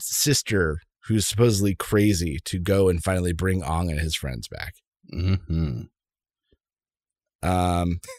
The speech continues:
Speaker 2: <laughs> That's the movie.
Speaker 1: I think I really got it. I think I got
Speaker 2: You
Speaker 1: it.
Speaker 2: nailed it out of the
Speaker 1: Um,
Speaker 2: park.
Speaker 1: so let's start with likes before we get to dislikes.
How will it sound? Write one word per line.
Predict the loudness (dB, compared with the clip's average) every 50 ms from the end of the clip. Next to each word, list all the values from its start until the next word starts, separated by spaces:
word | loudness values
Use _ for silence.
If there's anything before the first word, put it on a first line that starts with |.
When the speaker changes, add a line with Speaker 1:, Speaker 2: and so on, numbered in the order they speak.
| -16 -18 -18 _ -18 -20 -14 _ -12 -12
Speaker 2:
<laughs> | -12 _ _ -20 -20 -20 _ _ _ _ _ _ _ _ _ -2
That's | 0 2 2 4
the | 4
movie. | 4 4 4 4 2 0
Speaker 1:
I | -2
think | 0 2 4 4 6 6
I | 6
really | 8 8 8 8 8 8 6
got | 6 6 6 6 4 4
it. | 2 2
I | 0 2
think | 4 4 4 6
I | 6 4
got | 6 6 8 8 10 10
Speaker 2:
You | 8 8 6 4
Speaker 1:
it. | 4
Speaker 2:
nailed | 4 6 6 6 6
it | 6
out | 6 6
of |
the | 6 6
Speaker 1:
Um, | 6 6
Speaker 2:
park. | 4 4 0 -2 _ _ _ _ _ -20 -20 _ _ _ _ _ _ _ _ _ _ _ _ _ _ _ -12
Speaker 1:
so | -4 2 6 8 8 10 10 8 6 4 -2 -10 -16 -20 -20 _ _ _ _ _ _ _ _ _ _ _ _ _ _ _ -2
let's | 2 4 4 4 4
start | 2 4 6 6 6 6 6
with | 4 4 4
likes | 6 6 6 6 6 4 2 -2
before | -2 0 2 2
we | 2 2 2
get | 2 0 0
to | 0 -2
dislikes. | -4 -4 -6 -8 -10 -12 -14 -16 -16 -18 -20